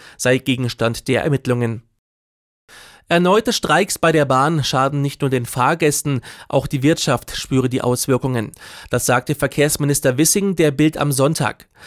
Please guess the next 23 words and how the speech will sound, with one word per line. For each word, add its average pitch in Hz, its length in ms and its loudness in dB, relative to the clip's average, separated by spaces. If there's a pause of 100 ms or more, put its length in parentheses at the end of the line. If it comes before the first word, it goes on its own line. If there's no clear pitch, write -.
(180)
So 139 200 2
könnte 175 340 2
es 202 180 2
in 175 220 0
Kraftwerken 165 680 -2
zum 151 200 -2
Beispiel 139 540 2 (220)
zu - 160 -2
Problemen 131 540 0
kommen, 127 400 0
wenn 123 220 -2
Kohletransporte 131 880 0
nicht 127 220 -4
ankämen. 123 560 -4 (400)
Wissing 202 400 2
appellierte 175 500 0
an 156 180 0
Bahn 143 220 2
und 160 160 -4
Gewerkschaft 147 540 0
G 139 100 0
D 131 140 2
L, 135 260 4